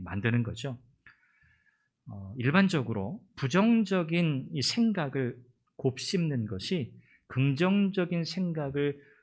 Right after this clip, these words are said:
곱씹-, 곱씹는 것보다 다섯 배 정도 많다 그래요. 그러니까 부정적인 생각을 긍정적인 생각보다 다섯 배는 더 많이 한다는 거죠. 이렇게 부정적인 생각들이 우리의 마음에 쌓이면 어떻겠습니까?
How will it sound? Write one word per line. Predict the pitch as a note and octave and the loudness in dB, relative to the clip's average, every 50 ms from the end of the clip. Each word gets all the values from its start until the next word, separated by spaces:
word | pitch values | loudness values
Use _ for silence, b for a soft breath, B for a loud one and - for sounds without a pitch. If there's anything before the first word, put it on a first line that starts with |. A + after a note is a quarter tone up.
| B B _ | B B _
곱씹-, | - C3+ A#2+ - - - D3+ C3 C3 C3 - - | -4 -4 -2 0 -2 0 0 0 0 -2 -4 -2
곱씹는 | - C3+ - - - D#3 C#3+ B2+ A#2+ | -2 -2 -2 -2 -2 0 0 2 0
것보다 | A2 G#2+ - - G2 F#2 A#2 E3+ G#3+ - B B B B B _ | 0 -2 -4 -6 -6 -4 -2 -4 -4 -6 B B B B B _
다섯 | - - - - - G#3 - | -10 -8 -4 -2 -2 -2 0
배 | - F#3+ | 0 -2
정도 | D3 C#3 A#2+ A#2 | 0 0 -2 -2
많다 | A#2+ G#2 F#2 F#2 - A#2+ G#2+ | -2 -4 -6 -6 -6 -6 -8
그래요. | - G2 F2+ - - - _ _ _ _ _ _ _ _ _ | -8 -12 -16 -18 -20 -20 _ _ _ _ _ _ _ _ _
그러니까 | - - - | -12 -4 -2
부정적인 | - E3 G#3 A3 G#3+ G3 G3 F#3 F#3 | 2 4 4 4 6 4 4 2 2
생각을 | D#3+ - F#3 E3 D#3 D3+ C#3 D#3 G3 A#3 - - - _ | 0 0 -2 -2 0 0 0 0 -2 -2 -4 -8 -18 _
긍정적인 | - D3 C#3+ D3+ C#3+ E3 E3 D#3 D#3 D3 D3 C#3 C3+ | -4 0 0 2 2 2 2 2 0 0 0 -2 -2
생각보다 | B2+ - D3+ C3 A#2+ - - A2+ G#2+ C#3+ F#3+ A#3+ B B B B B | -4 -4 -4 -4 -4 -4 -6 -4 -2 -2 -4 -4 B B B B B
다섯 | - - - - - E3+ - - | -12 -10 -6 -2 -2 -2 -2 -2
배는 | - B2+ A2+ C3 C#3 | -2 -2 -2 -2 -2
더 | B2 B2+ A#2 | -2 -4 -4
많이 | G#2+ F#2+ G2 G#2 A2+ | -2 -2 -2 -2 -2
한다는 | A#2 D3 D#3 D#3 D3+ C3 G#2 F#2 | -2 -2 -2 -2 -2 -4 -4 -4
거죠. | F2+ F2+ F2 - C#3+ D3+ C#3+ - _ b b b b b b b b b | -6 -8 -8 -8 -8 -10 -10 -12 _ b b b b b b b b b
이렇게 | - D#3+ D#3 G#3 | 4 4 4 4
부정적인 | G3+ - D#3+ D#3+ G#3+ A3 G3+ G#3+ G3+ F#3+ F#3+ | 2 2 4 6 6 6 6 6 6 4 4
생각들이 | F3 - - F#3+ F3+ F3 D#3+ - - - D3+ D#3 | 2 0 -2 0 0 0 -2 -2 -2 -4 -2 -2
우리의 | D3 C3 C#3+ C#3 | -2 0 -2 -2
마음에 | B2+ A#2+ A#2 A2+ A#2 A2+ | 0 0 0 0 0 0
쌓이면 | - - G3 E3+ D3+ A2+ G#2 G#2+ A2 G#2 | 0 0 0 0 0 -2 -2 -4 -4 -6
어떻겠습니까? | G2+ G#2+ - - - D#3+ B2+ - B2+ G2+ E2+ - - - - | -6 -8 -8 -2 -2 -2 -2 0 -2 -4 -6 -8 -12 -18 -20